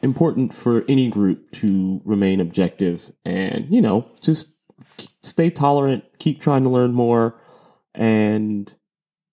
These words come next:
you know, any, anybody can be racist, right? Just keep, you always want to make sure you reflect on yourself. You don't, you don't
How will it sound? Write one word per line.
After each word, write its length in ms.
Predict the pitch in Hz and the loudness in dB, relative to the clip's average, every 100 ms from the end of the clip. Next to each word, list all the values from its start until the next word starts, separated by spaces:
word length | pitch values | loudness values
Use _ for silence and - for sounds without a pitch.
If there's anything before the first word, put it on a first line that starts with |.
| _ | _
you 180 | 117 113 | -2 -2
know, 140 | 104 73 | -2 -2
any, 300 | 135 135 131 | 0 0 2
anybody 400 | 214 202 165 151 | 2 2 2 2
can 140 | 123 | 2
be 80 | 110 | 2
racist, 440 | 95 95 - - - | 0 -2 -8 -16 -12
right? 260 | 117 110 107 | -4 -4 -2
Just 220 | 120 - | -4 -2
keep, 300 | - 151 - - - - _ | -2 -4 -6 -20 -20 -20 _
you 80 | 160 | 2
always 200 | 180 156 | 4 4
want 120 | 156 | 2
to 60 | 147 | 2
make 160 | 139 | 0
sure 160 | - 127 | 0 0
you 180 | 123 113 | 2 0
reflect 440 | 104 - 104 - | 0 0 0 0
on 140 | 92 | -2
yourself. 400 | 87 92 90 82 | -2 -2 -4 -2
You 80 | 110 | 0
don't, 340 | 107 107 104 - | 2 2 0 -2
you 120 | 107 | 0
don't 380 | 107 104 95 | 2 2 -2